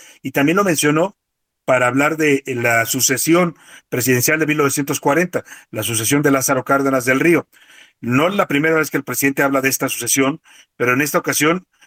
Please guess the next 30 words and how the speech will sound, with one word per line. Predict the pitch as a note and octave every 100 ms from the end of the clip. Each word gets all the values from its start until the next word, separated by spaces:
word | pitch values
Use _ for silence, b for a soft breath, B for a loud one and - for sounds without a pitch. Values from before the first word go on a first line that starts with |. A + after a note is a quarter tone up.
| b
fue | - D#3+
bastante | D#3 D#3+ C#3+ -
puntual | C#3 C3 B2+ D3 D#3
en | - B2+
cuanto | C3 A#2+ B2
a |
lo | A#2+ A#2+
que | B2
sucedió | B2 A2+ A#2+ C3+ D#3
en | D3 B2
aquel | - C3+
año | C3+ C3+
de | A#2
mil | B2
novecientos | A#2+ A#2+ A#2+ -
cuarenta. | A#2 G#2+ -
El |
presidente | A2 A#2 D3 E3
recordó | C#3+ C3 C3 C#3 G3+ - B B B B
que | A#2+
Lázaro | C3+ D3+ C#3
Cárdenas | C#3+ C#3+ D#3 F3 - _ b b _
tuvo | D3+ D#3+
que | E3
cambiar | D#3 D#3 D#3+ D#3+
de | E3
candidato | C3+ B2 C#3 D3 E3 D#3+ _ _ -
de | C#3
último | B2+ C#3 D#3 C#3+
momento. | C#3+ F3 G3 A2+